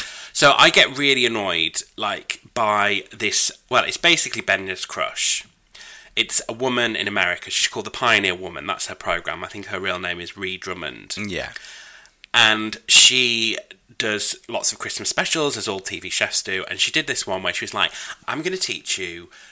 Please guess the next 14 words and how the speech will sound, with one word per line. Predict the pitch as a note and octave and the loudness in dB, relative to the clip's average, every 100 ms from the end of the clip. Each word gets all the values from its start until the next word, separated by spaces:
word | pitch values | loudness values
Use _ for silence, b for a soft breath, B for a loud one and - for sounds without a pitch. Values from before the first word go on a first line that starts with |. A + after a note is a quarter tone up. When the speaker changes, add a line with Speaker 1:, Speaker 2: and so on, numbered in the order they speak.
| B - | B -10
Speaker 1:
the | G#2 F#2+ F2+ - | -6 -6 -6 -4
traditional | - B2+ - - G#2 F#2 F#2 F#2 _ _ _ _ _ _ _ | -4 2 2 2 0 -4 -6 -12 _ _ _ _ _ _ _
British | B2 A2+ - F#2+ - - - _ _ _ _ _ - | -4 0 0 2 4 4 2 _ _ _ _ _ -12
Christmas | - - G#2 - | -2 -2 0 -4
dinner." | F#2 D#2 B1+ - _ _ _ _ B B B B | -4 -6 -10 -14 _ _ _ _ B B B B
And | C3+ C3+ | 2 2
she | D3+ | 2
did | D3+ D3 | -2 -6
the | |
worst | C#3+ D3 D3 - | -4 0 0 0
thing | C3+ C3 | -4 -6
that | A#2 | -6
she, | B2 - - | -6 -8 0
any | D3 D3+ D3+ | 0 2 -2